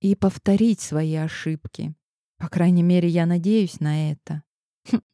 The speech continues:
маленький оптимист», усмехнулся друг, а затем развернул меня в сторону ванной комнаты. «А теперь мы идём мыться».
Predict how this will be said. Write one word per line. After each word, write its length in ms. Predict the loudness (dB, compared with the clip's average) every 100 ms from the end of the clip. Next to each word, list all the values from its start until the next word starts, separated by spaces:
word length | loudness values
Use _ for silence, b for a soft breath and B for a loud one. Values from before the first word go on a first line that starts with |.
| _ -4
маленький 640 | 0 0 2 0 0 2
оптимист», 840 | 2 0 0 2 4 2 -2 -12 -20 _ _
усмехнулся 640 | -6 0 0 2 0 2 0
друг, 400 | 0 0 -2 -8 _ _ -2
а 80 |
затем 260 | 0 2 2
развернул 460 | 2 2 2 2 2
меня 280 | 4 2
в 40 | 0
сторону 440 | -2 0 0 0
ванной 340 | 0 0 0 -2
комнаты. 680 | -4 -4 -4 -6 -8 -10 -10 _ _ _ -6
«А 300 | 0 2 0
теперь 680 | 0 -4 -4 0 2 4 4
мы 360 | 4 4 2 0
идём 380 | -4 2 2 2
мыться». 720 | 0 2 0 -2 -4 -4